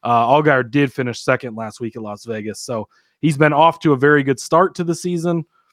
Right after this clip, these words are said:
Um, and, and I think that he keeps that going. He finished third also at Auto Club Speedway the week before. I don't know where he finished at Daytona, but again, that's Daytona, so <laughs> we're not gonna look too closely at that anyways. Um, but it, it's been a very good start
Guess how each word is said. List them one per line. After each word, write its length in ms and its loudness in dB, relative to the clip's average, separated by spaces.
Um, 320 0
and, 240 -4
and 60 0
I 40 0
think 220 -2
that 100 0
he 60 -2
keeps 240 -6
that 180 -2
going. 240 0
He 60 -2
finished 320 -6
third 260 2
also 540 -2
at 300 -4
Auto 260 4
Club 220 -2
Speedway 320 -2
the 80 -2
week 180 -4
before. 540 0
I 120 -6
don't 160 -2
know 80 -2
where 120 -2
he 60 -4
finished 300 -10
at 80 -8
Daytona, 420 -8
but 200 -10
again, 240 -6
that's 180 -4
Daytona, 460 -8
so 260 -10
<laughs> 240 -20
we're 60 0
not 80 2
gonna 100 -2
look 140 -4
too 100 -4
closely 320 0
at 80 -4
that 160 2
anyways. 560 2
Um, 360 -4
but 320 2
it, 220 2
it's 120 0
been 240 4
a 80 4
very 400 4
good 340 2
start 420 -2